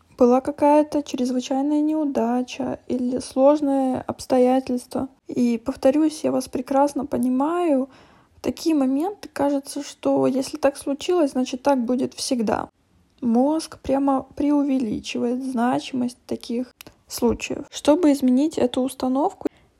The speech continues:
я вам порекомендую на чувственном уровне понять, что происходит. А именно, если есть у вас такая возможность, это будет необычный опыт, но наденьте очки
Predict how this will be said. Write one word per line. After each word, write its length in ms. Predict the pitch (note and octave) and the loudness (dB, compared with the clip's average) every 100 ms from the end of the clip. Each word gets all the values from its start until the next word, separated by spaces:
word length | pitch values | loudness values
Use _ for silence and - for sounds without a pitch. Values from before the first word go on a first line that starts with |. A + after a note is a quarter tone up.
| - | -2
я 280 | B3 C4 | 4 6
вам 160 | G#3+ G#3 | 6 2
порекомендую 1200 | G#3+ A3+ A3 A#3 A#3 A3 B3+ D4+ D#4+ D#4 D4 B3 - | 0 -2 -2 -2 0 2 2 2 2 2 2 -2 -4
на 200 | A#3 A#3+ | -2 0
чувственном 540 | B3 C4 - - G3+ G3+ | 0 -2 -2 -4 -2 -2
уровне 640 | B3+ D4 D4+ D4 D4+ D4 D4 _ | 0 0 0 0 0 -2 -6 _
понять, 720 | G#3+ G#3 G#3 A3 A#3+ C#4+ - - | 0 2 2 0 0 -2 -4 -14
что 400 | - - G#3+ A3 | -12 -8 -2 -2
происходит. 880 | A3 B3 A3+ A#3 - - - - - - _ - | -2 -2 0 -2 -6 -8 -6 -6 -10 -16 _ -12
А 140 | - A#3 | -4 -2
именно, 360 | G#3+ G#3+ A3+ B3+ | -2 -4 -8 -8
если 420 | C#4+ A#3+ C4 - A#3 | 0 6 6 6 2
есть 260 | A#3 B3 | 2 2
у 60 | A3+ | 2
вас 140 | B3 | 0
такая 260 | - - A3+ | 0 0 2
возможность, 1000 | G#3 B3+ A3 B3+ G#4 G4+ F#4 F#4 - - - _ - | 2 0 2 4 4 2 2 0 -8 -14 -16 _ -4
это 300 | - C4 A3 | 0 0 2
будет 440 | A3+ A#3 A3+ - - - _ | 2 2 -2 -6 -20 -20 _
необычный 680 | - A#3+ C4 A#3+ A#3+ - A3 | 2 6 6 6 2 0 -2
опыт, 380 | A3 D4+ F4+ - | 0 2 0 0
но 340 | A3 A3 A3 B3+ - - - - _ _ _ - | 0 2 0 -4 -12 -20 -20 -20 _ _ _ -2
наденьте 640 | A#3+ G#3+ A3 D4 - F#4 | 2 2 2 0 2 0
очки 640 | - A#3+ - - C4+ - | 0 -2 -4 -2 -2 -2